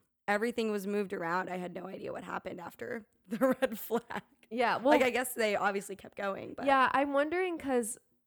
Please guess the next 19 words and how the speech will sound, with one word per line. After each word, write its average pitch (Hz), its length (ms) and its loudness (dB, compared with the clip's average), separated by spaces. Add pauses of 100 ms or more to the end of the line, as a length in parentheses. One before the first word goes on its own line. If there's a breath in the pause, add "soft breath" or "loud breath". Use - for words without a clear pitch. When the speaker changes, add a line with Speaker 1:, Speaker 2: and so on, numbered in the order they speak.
(460)
Speaker 2:
I 214 80 -4
guess 226 200 -6
that 240 180 -2
was 208 180 -6
what, 185 460 -6
uh, 175 520 -6 (640)
Monaco 196 560 2
when 170 460 2 (100)
Checo 175 380 0
finished, 156 560 -4
like, 170 160 0
crashed - 440 -2
and 170 120 0
they 160 80 0
just 170 320 -4
finished 160 440 -6
qualifying 175 580 -6
early. 170 480 -2
Speaker 1:
Yeah. 190 180 -6